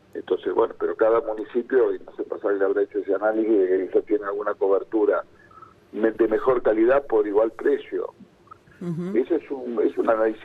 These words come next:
Speaker 1: económico que, bueno, qué sé yo, que me parece que también debe discutir con los trabajadores, ¿no?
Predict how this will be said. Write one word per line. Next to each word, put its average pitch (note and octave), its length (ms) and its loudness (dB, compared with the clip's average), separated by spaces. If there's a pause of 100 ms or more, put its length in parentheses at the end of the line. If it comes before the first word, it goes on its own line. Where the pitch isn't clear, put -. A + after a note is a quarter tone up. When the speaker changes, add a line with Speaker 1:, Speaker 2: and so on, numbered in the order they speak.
Speaker 1:
económico B2 640 -2
que, - 60 -4
bueno, A2+ 260 0
qué G#2 160 -14
sé G2 60 -10
yo, F#2 100 -4
que G2 80 -6
me F#2+ 80 -2
parece B2 260 0
que G#2 80 0
también B2 320 -4
debe A2 220 2
discutir G#2 380 -4
con G#2 140 -2
los F#2+ 100 -10
trabajadores, G2 800 0
¿no? - 140 -10